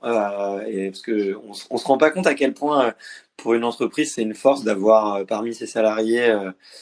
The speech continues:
euh, quelqu'un qui, qui pratique, euh, un sport de haut niveau et qui, et qui, qui surperforme et qui arrive à, à vraiment faire partie des,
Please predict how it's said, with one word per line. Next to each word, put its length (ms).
euh, 600
quelqu'un 360
qui, 460
qui 140
pratique, 440
euh, 200
un 140
sport 300
de 80
haut 80
niveau 420
et 140
qui, 420
et 140
qui, 420
qui 100
surperforme 760
et 260
qui 100
arrive 240
à, 220
à 80
vraiment 260
faire 160
partie 300
des, 280